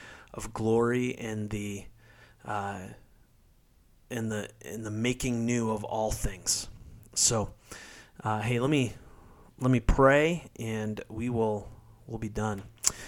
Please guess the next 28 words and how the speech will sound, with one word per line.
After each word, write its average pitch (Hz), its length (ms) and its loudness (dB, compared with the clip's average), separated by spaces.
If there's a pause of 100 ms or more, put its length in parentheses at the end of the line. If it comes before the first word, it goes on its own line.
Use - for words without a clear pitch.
(260)
Uh, 113 220 2
Lord, 127 500 6
thanks - 500 4 (180)
for, 120 640 6 (720)
thanks 143 180 -2
for 156 120 4
the 139 100 4
passage. 135 560 6
Thank 143 260 0
you 139 120 -2
that 113 280 0 (380)
even 156 160 2
though 156 80 8
it's 131 100 4
hard, 135 540 4 (160)
uh, 117 140 0
maybe 123 240 2
we 139 120 2
can 120 200 -4
grab 113 260 0
some - 160 4
hope 113 280 0
from 147 200 2
it, 175 140 -2 (480)
uh, 110 280 -10
and, 113 480 -4 (680)
and 113 380 -4
realize, 127 840 4